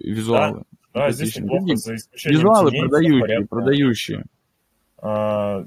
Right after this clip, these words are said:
Speaker 2: типографику тоже надо сжечь. Вот. Ну, тоже.
Speaker 1: Так, погнали, посмотрим. Светлана Карпова.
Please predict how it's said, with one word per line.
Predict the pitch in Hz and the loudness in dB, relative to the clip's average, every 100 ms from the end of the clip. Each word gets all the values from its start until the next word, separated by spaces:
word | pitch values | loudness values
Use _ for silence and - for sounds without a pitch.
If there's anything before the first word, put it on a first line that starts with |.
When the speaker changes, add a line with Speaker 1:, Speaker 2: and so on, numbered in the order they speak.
| 123 | -10
Speaker 2:
типографику | - 113 110 123 - 98 | -6 -4 0 -2 -2 -8
тоже | 110 104 | -8 -6
надо | 107 101 95 | -6 -6 -6
сжечь. | 101 120 - - _ _ | -6 -8 -10 -18 _ _
Вот. | 123 107 101 101 95 - - - _ _ - | -20 -18 -16 -14 -16 -20 -20 -20 _ _ -18
Ну, | 117 120 | -14 -14
тоже. | - 113 104 104 _ _ _ _ _ - _ _ _ _ - _ - - - - _ _ _ _ - - - - _ _ _ - _ - _ - - - - _ | -14 -14 -14 -18 _ _ _ _ _ -20 _ _ _ _ -18 _ -20 -18 -20 -20 _ _ _ _ -18 -18 -20 -20 _ _ _ -16 _ -20 _ -20 -18 -18 -20 _
Speaker 1:
Так, | 131 107 104 _ | -4 -2 -6 _
погнали, | 127 139 156 131 113 | 0 2 2 2 0
посмотрим. | - 127 147 135 110 78 107 | -2 -4 0 0 0 -4 -8
Светлана | 117 127 160 160 156 165 175 170 165 | -6 0 0 0 -2 2 2 2 -2
Карпова. | 156 - 185 165 127 92 - | -2 -2 -2 0 -2 -2 -6